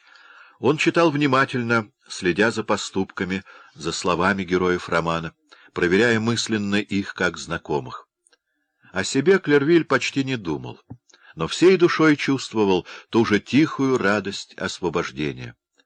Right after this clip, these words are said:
Вспомнил о Серезье, но мысль об этом человеке теперь почти не была неприятна Клервилю. В третьем часу ночи он оторвался от книги, потушил лампу и сказал себе твёрдо,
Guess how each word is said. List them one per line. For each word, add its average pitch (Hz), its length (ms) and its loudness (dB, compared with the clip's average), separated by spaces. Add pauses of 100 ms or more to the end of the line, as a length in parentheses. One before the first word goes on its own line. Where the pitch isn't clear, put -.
(300)
Вспомнил 117 540 2
о 73 60 2
Серезье, 80 680 0 (680)
но 104 180 2
мысль 135 300 2
об 113 100 4
этом 113 200 2
человеке 123 640 4 (300)
теперь 160 320 2
почти 151 380 0
не 147 100 0
была 135 300 2
неприятна 101 680 0
Клервилю. 76 560 -4 (680)
В - 80 -20
третьем 101 480 0
часу 87 360 -4
ночи 165 480 0 (400)
он 80 200 -2
оторвался 73 640 -2
от - 100 -10
книги, 131 400 -6
потушил 78 540 -8
лампу 123 580 -4 (320)
и 69 140 -12
сказал 78 520 -2
себе 120 300 -4
твёрдо, 101 540 0